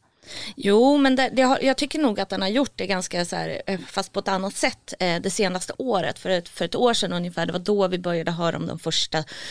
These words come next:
studierna om att snart kanske vaccinet, eh, kan bli klart, och sen så hela våren har ju varit, när kommer vaccinet, vilka får vaccinera sig nu,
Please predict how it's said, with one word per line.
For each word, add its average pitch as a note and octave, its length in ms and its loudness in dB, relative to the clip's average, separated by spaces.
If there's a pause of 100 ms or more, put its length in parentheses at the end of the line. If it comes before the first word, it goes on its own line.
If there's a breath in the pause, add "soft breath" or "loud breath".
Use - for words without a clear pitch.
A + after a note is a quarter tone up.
(300 loud breath)
studierna F3+ 1040 4 (640)
om D#3+ 220 2
att D3 140 0
snart - 420 0
kanske E3+ 260 -2
vaccinet, D#3 840 -4
eh, E3 160 2
kan E3 240 0
bli E3 80 -2
klart, G#3+ 600 2
och F#3 100 -2
sen F3 160 0
så F3 120 0
hela E3+ 240 2
våren F#3+ 340 4
har F3+ 120 2
ju E3 80 2
varit, D#3+ 180 0
när F3 320 0
kommer E3 260 -2
vaccinet, D#3 440 -2
vilka E3+ 300 -2
får E3 120 -6
vaccinera D#3+ 460 -2
sig D#3 140 -6
nu, D#3+ 200 -2